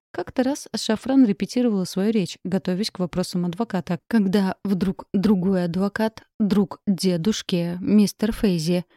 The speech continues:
заявился на порог и сказал, что ей достаточно будет написать показания под присягой, и они будут зачитаны в суде.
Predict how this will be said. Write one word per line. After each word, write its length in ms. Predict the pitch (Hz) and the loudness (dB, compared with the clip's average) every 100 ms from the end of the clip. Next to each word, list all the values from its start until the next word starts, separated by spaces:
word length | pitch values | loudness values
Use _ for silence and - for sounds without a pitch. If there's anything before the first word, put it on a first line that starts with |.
| _ - | _ -2
заявился 640 | 220 208 196 180 165 190 | 2 2 2 0 -2 -2
на 100 | 180 | -2
порог 300 | - 254 294 | 0 0 0
и 40 | 247 | -2
сказал, 380 | - 196 254 | 0 0 0
что 220 | 294 - 190 | -2 0 0
ей 160 | 180 | 0
достаточно 680 | 170 175 - 170 - - 277 | -2 -2 -4 -8 -4 2 4
будет 380 | 202 175 180 202 | 4 0 0 0
написать 520 | 185 180 - 170 - | 0 -2 -4 -6 -6
показания 540 | 170 180 185 294 285 | -4 -2 2 4 4
под 220 | - 170 | 0 -6
присягой, 680 | - 180 - 170 165 226 277 _ _ _ | -4 -6 -4 -4 0 0 -2 _ _ _
и 100 | 220 | 4
они 280 | 208 185 262 | 4 6 6
будут 340 | 220 185 180 | 6 4 0
зачитаны 480 | 165 175 - - 185 | -2 -2 -4 -2 -2
в 80 | 180 | 0
суде. 320 | 254 196 170 | 0 0 0